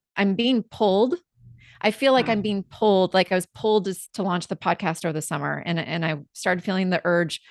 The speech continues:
Speaker 1: at the end of last year. And then it got stronger and stronger as this year got into play. Um, and it was like a magnet, that kind of
Speaker 2: Wow.
Speaker 1: pull. And with everything that I've been doing or written about or shared about, like, some,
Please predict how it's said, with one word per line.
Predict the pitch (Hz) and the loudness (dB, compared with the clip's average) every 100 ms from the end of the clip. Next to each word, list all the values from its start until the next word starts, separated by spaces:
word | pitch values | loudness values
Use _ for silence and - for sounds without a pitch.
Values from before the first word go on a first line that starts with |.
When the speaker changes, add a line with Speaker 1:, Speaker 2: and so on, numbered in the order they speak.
| - _ - | -20 _ -8
Speaker 1:
at | |
the | - 175 | -2 0
end | 175 | 0
of | 156 | 0
last | 165 160 - | 0 -2 -4
year. | 160 | -2
And | 151 | -2
then | 160 | -2
it | 151 | -2
got | 151 - | -2 -4
stronger | - 175 165 156 | -6 -4 -2 -4
and | 151 | -6
stronger | 156 156 147 | -6 -6 -4
as | 147 - 151 | -4 -6 -6
this | 160 160 160 | -6 -6 -4
year | 156 143 - - 160 | -4 -4 -10 -16 -6
got | 160 156 | -4 -2
into | 151 170 | -6 -8
play. | - 151 151 - - - - - | -4 -4 -4 -12 -20 -20 -12 0
Um, | 185 175 165 - _ | 2 4 2 -2 _
and | 202 190 | 0 0
it | |
was | 185 | 0
like | 170 165 | 0 0
a | |
magnet, | 175 165 151 135 - _ | 2 2 0 -6 -10 _
that | 170 - | -2 0
kind | 202 185 | 0 0
of | 160 | 0
Speaker 2:
Wow. | 151 - - - _ - | -2 -10 -18 -20 _ 0
Speaker 1:
pull. | 196 160 143 - _ - _ - | 4 4 2 -2 _ -20 _ 0
And | 190 196 | 2 2
with | 202 | 4
everything | 214 220 226 208 | 4 4 2 0
that | 208 | 2
I've | 185 170 - | 2 0 -4
been | 175 185 170 | -2 -2 0
doing | 196 190 180 185 - | 0 2 0 -2 -2
or | 180 170 160 156 - | 0 2 2 0 -4
written | 175 190 180 185 | -2 0 2 0
about | 165 165 156 156 151 - | 0 2 2 2 0 0
or | 170 156 | -2 -2
shared | - 240 233 175 | -2 0 0 0
about, | 139 135 - - - | 0 -2 -2 -6 -2
like, | 175 165 - _ _ | -2 -2 -10 _ _
some, | - 220 202 | -6 -2 -2